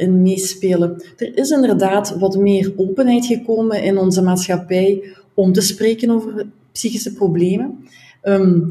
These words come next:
er is ook wat meer, ehm, eh, sensitiviteit gekomen bij, ehm, hulpverleners, bij huisartsen, bij C L B-artsen,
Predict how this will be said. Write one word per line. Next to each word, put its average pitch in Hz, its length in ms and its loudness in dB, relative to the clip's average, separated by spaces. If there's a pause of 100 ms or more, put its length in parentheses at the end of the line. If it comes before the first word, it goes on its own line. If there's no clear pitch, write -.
(280)
er 202 160 2
is 208 220 2
ook 202 220 0
wat 185 220 0
meer, 185 400 2
ehm, 180 320 2 (560)
eh, 160 460 -8
sensitiviteit 185 960 -2
gekomen 196 500 -2
bij, 180 380 2
ehm, 175 360 2 (420)
hulpverleners, 233 800 0
bij 185 240 2
huisartsen, 196 720 0
bij 185 120 0
C 185 300 0
L 165 80 4
B-artsen, 208 640 -2